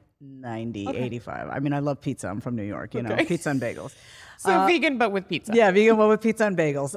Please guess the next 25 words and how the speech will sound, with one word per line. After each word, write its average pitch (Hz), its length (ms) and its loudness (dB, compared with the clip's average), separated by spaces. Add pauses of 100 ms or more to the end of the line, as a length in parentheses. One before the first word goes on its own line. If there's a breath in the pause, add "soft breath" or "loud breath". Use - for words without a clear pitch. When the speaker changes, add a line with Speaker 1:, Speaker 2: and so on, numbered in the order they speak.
Speaker 1:
And 190 440 6 (120)
<laughs> - 100 -14
so - 120 4
one 226 260 6
of 302 60 6
the 294 100 8
ways 214 400 6
that 185 300 6
I 175 200 6
love 175 200 4
making 190 320 -2
money, 165 260 2
I 170 120 0
loved 180 220 2
making 180 260 0
money 165 200 2
back 160 240 -2
then, 156 200 2
was 156 140 0
doing 202 460 -2
extra 170 380 0
work 123 380 0
as 160 320 2
an 180 160 0
actor. 214 420 0